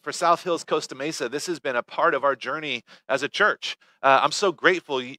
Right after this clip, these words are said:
you guys have embraced this value since we started in a junior high cafeteria that had no air conditioning. Uh, we had metal folding chairs. We had,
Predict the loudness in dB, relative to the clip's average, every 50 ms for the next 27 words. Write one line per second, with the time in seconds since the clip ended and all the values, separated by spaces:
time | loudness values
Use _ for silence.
0 | _ _ _ _ _ _ _ _ -10 -6 -6 -4 2 6 6 8 10 8 8 6
1 | 4 0 0 0 0 -2 -8 -8 _ -4 0 2 2 2 2 0 -6 -4 -4 -4
2 | -4 -4 -2 0 2 2 2 2 0 -2 -6 -8 -8 -8 -6 -6 -6 -6 -8 -8
3 | -10 -8 -8 -8 -6 -6 -8 0 4 6 6 8 6 6 2 0 -2 -6 _ _
4 | _ _ _ _ _ _ _ _ _ _ -4 -2 2 2 2 2 0 -2 -6 -6
5 | -4 -4 -4 -4 -2 -2 0 2 4 6 6 6 4 4 4 4 4 4 2 -4
6 | -12 -10 -6 -4 -2 0 0 0 0 0 0 -2 -2 -2 -2 0 0 0 0 0
7 | 0 2 2 2 4 4 2 2 2 -2 -6 -8 -8 -6 -6 -6 -8 -10 -16 -20
8 | _ _ _ -20 -20 -20 -8 2 6 8 8 10 8 8 6 4 6 6 6 4
9 | 2 2 6 8 8 10 8 8 6 4 0 -2 2 4 4 4 4 2 -2 -4
10 | -6 -6 0 2 4 6 6 6 6 4 2 0 -2 -8 -8 -6 -4 2 4 6
11 | 8 8 6 4 2